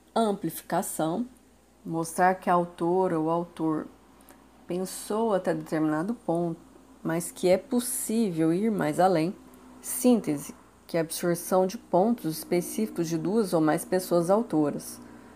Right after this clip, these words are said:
ou aplicação prática das ideias. A partir da ideia de uma autora ou autor, pode-se mostrar o uso de tal ideia para se chegar a alguma conclusão em uma situação particular específica.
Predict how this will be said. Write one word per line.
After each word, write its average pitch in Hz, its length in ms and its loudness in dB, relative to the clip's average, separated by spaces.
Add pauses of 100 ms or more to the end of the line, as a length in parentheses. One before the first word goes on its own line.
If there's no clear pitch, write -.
(400)
ou 170 120 2
aplicação 185 600 2
prática 202 520 0
das 151 200 0
ideias. 151 560 -4 (760)
A - 20 -14
partir 156 300 -2
da 180 120 0
ideia 165 380 6
de 156 160 -4
uma 180 160 2
autora 165 640 2 (160)
ou 156 200 0
autor, 165 640 4 (460)
pode-se 180 340 2
mostrar 190 600 0 (100)
o 240 60 0
uso 220 580 -2 (680)
de 185 160 -4
tal 185 300 2
ideia 156 520 2 (640)
para 214 180 2
se 240 60 -4
chegar 185 380 4
a 190 40 10
alguma 220 300 6
conclusão 208 680 0
em 185 40 0
uma 196 80 0
situação 214 500 -2
particular 180 500 0
específica. - 720 -6